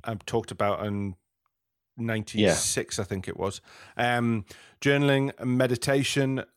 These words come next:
Speaker 1: listening to audiobooks, podcasting, um, watching, um, training seminars. I'm a huge, huge fan of Creative Live, which is a great resource if, um, no one's ever heard of it. Um, so anything that I can,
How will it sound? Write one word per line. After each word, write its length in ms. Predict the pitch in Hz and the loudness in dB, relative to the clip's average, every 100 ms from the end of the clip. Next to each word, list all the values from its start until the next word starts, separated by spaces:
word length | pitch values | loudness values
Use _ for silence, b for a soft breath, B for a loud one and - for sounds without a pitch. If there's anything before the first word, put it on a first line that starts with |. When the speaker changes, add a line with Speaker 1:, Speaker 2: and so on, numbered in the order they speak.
| - | -8
Speaker 1:
listening 580 | 127 131 131 - 131 123 | 0 2 4 2 2 2
to 100 | 127 | 2
audiobooks, 840 | 123 127 123 120 120 127 - - | 4 4 6 4 4 0 0 -8
podcasting, 920 | - 131 123 - 120 - 131 120 120 113 b b b b | 0 0 0 0 -2 -2 -2 -2 -2 -6 b b b b
um, 480 | 117 117 113 113 113 - | 0 2 2 0 -2 -6
watching, 1000 | 110 113 123 - - 131 120 117 117 113 - | -8 0 0 0 -2 0 0 -2 -4 -6 -8
um, 460 | 107 104 107 107 - | -6 -4 -6 -6 -6
training 480 | - 127 127 123 120 | -2 0 0 -2 -4
seminars. 640 | - 120 120 120 117 117 - | -2 0 0 2 0 -2 -8
I'm 140 | 110 | -8
a 40 | 107 | -8
huge, 520 | - - 143 147 - | -8 0 0 0 -2
huge 180 | 127 - | -6 -4
fan 240 | 127 117 | 0 0
of 100 | 110 | 0
Creative 460 | - 113 110 107 107 | -2 -2 0 -2 2
Live, 380 | 107 135 - - b b b b b | 2 2 -2 -14 b b b b b
which 200 | 110 113 | -8 -2
is 80 | 107 | -2
a 80 | |
great 400 | 101 113 113 117 | 0 2 4 4
resource 680 | 104 107 107 - 107 101 - - | 2 0 2 2 2 2 -4 -4
if, 280 | 107 - 110 | -4 -2 0
um, 380 | 101 98 98 - | 0 0 -4 -6
no 120 | 107 | -2
one's 180 | 107 104 | 0 2
ever 200 | 104 95 | 2 4
heard 180 | 104 101 | 4 4
of 80 | 104 | 4
it. 180 | 110 - B B B B | 2 -2 B B B B
Um, 580 | 117 113 113 110 110 - _ _ _ _ _ 127 | 2 4 4 4 4 0 _ _ _ _ _ 0
so 260 | - 123 - | 2 2 2
anything 440 | 139 139 - 139 131 | 2 2 2 2 4
that 120 | 123 | 2
I 80 | 117 | 0
can, 280 | - 120 | 0 -2